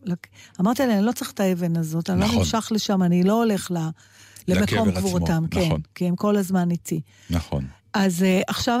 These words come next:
Speaker 1: אנחנו נשמע, אה, עוד שיר, לכבוד פולה, אמא
Speaker 2: שאהבה?
Speaker 1: שלי. כן,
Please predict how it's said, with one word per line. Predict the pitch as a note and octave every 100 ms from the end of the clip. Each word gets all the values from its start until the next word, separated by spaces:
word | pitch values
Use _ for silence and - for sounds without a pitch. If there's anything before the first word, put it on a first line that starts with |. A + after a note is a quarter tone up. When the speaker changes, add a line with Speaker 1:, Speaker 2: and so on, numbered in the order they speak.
| B3+
Speaker 1:
אנחנו | A#3+ G#3
נשמע, | F#3+ F#3+ G#3+ G#3 G3 G#3 -
אה, | F#3+ F#3 F3 E3+ - -
עוד | F3+ G#3
שיר, | - F3 G#3+ D4 B3
לכבוד | F#3 F#3+ F#3+ -
פולה, | F3+ E3+ F#3
אמא | A#3+ -
Speaker 2:
שאהבה? | - - - E2+
Speaker 1:
שלי. | D#2+ - A#3 - - - -
כן, | - F3